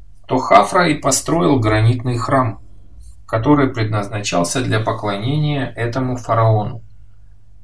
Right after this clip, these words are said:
Однако проблема в том, что статуя вовсе не находилась на каком-то почетном месте, а была явно преднамеренно закопана в землю, ниже уровня пола храма,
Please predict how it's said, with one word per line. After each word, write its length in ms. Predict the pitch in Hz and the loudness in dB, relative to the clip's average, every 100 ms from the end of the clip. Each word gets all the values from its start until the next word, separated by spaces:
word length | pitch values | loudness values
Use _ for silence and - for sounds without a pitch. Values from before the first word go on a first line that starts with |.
| - - | -20 -4
Однако 400 | - 110 123 120 | 0 2 2 0
проблема 520 | 117 120 117 123 123 | 0 0 2 0 0
в 100 | 113 | -2
том, 240 | - 143 123 | 2 2 2
что 240 | - 101 | -2 -4
статуя 840 | - - 135 139 127 117 113 - - - - - | -6 2 4 4 2 4 2 0 -12 -20 -20 -8
вовсе 480 | 113 123 135 - 127 | 2 4 4 2 0
не 100 | 127 | 0
находилась 720 | 131 - 135 143 151 113 - | 0 2 2 2 2 0 0
на 100 | 104 | -4
каком-то 500 | - - 120 113 107 | -4 0 0 2 0
почетном 680 | - 113 - 113 113 107 117 | 0 -4 0 -2 0 0 0
месте, 420 | 117 - - - - - - - - - | 2 -2 -4 -16 -18 -20 -20 -20 -18 -4
а 120 | - | -2
была 260 | 156 208 | 0 2
явно 540 | - 131 156 156 147 131 | 0 0 0 2 0 -2
преднамеренно 880 | - 123 123 107 107 139 135 127 117 | -2 -4 -2 -2 0 2 2 2 0
закопана 680 | 120 120 131 127 123 113 | -2 -2 0 2 2 2
в 60 | 110 | 2
землю, 640 | - 117 127 113 101 - - - | 2 2 4 2 0 -6 -10 -2
ниже 460 | 117 131 117 117 110 | 4 6 6 4 4
уровня 500 | 120 120 113 113 113 | 4 6 8 6 6
пола 280 | 123 117 104 | 2 4 4
храма, 680 | - 123 143 127 107 - | 4 6 8 8 4 2